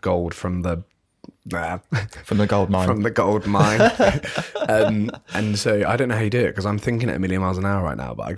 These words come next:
Speaker 1: just like, "How do I put this out on,
Speaker 2: No, that's
Speaker 1: on,
Speaker 2: fine.
Speaker 1: on, on paper?" It's not paper.
Speaker 2: <laughs> Wow.
Speaker 1: It's audio paper.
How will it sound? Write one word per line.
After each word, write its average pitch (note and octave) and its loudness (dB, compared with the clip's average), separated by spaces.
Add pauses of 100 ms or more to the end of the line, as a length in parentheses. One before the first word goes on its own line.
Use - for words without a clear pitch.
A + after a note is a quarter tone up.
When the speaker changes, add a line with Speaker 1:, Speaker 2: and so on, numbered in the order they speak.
(100)
Speaker 1:
just - -10
like, F2 -2
"How - -6
do B2 -2
I B2+ -2
put - -12
this - -6
out A#2 0
on, G2 -2
Speaker 2:
No, C3+ 0
that's A#2 -4
Speaker 1:
on, G#2 4
Speaker 2:
fine. A2 2 (120)
Speaker 1:
on, G#2 0 (320)
on G#2 0
paper?" C#3 4
It's - -2
not E2 0
paper. G2 2
Speaker 2:
<laughs> - 0
Wow. C2+ -2 (300)
Speaker 1:
It's - -10
audio F2+ -4
paper. - -4